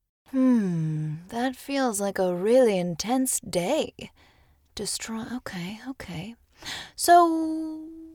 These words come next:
what does your ideal week consist of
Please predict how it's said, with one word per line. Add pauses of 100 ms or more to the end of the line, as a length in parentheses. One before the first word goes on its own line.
(220)
what
does
your
ideal
week (120)
consist
of